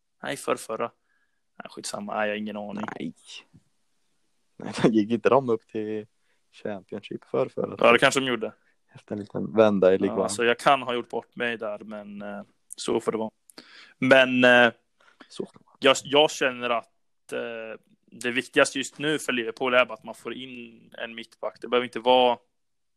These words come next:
Speaker 1: någon som är så sjukt bra, men man kan ju inte lira med Henderson och... Och, ja, Rhys Williams håller ju
Speaker 2: Nej.
Speaker 1: uppenbarligen inte. Dock
Speaker 2: Nej.
Speaker 1: tycker jag att han,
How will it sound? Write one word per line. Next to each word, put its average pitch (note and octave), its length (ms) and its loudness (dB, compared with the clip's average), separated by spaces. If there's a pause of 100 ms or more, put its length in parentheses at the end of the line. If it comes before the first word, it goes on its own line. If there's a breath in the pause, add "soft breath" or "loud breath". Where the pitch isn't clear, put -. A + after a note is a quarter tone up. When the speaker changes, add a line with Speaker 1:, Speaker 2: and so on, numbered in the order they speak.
(760)
Speaker 1:
någon A#2 240 -6
som A#2 180 -8
är A2 180 -6
så A2 260 -10
sjukt A2+ 300 -10
bra, B2 220 4
men A2 340 -8 (440 soft breath)
man - 140 -4
kan - 60 -14
ju A#2+ 60 0
inte A2 120 -6
lira A#2 440 4
med A2+ 320 -4
Henderson G2 800 -10
och... G2 540 -18 (680)
Och, A2 320 -4
ja, A2 160 6 (100)
Rhys B2 180 4
Williams A#2+ 500 -2
håller A#2 260 -2
ju E3+ 60 -2
Speaker 2:
Nej. - 180 -4
Speaker 1:
uppenbarligen G#2+ 480 -10
inte. A#2 340 -8 (1500)
Dock D#3 180 6
Speaker 2:
Nej. G3+ 100 0
Speaker 1:
tycker F#3 240 4
jag F#3 40 8
att F#3 80 -2
han, D#3 240 6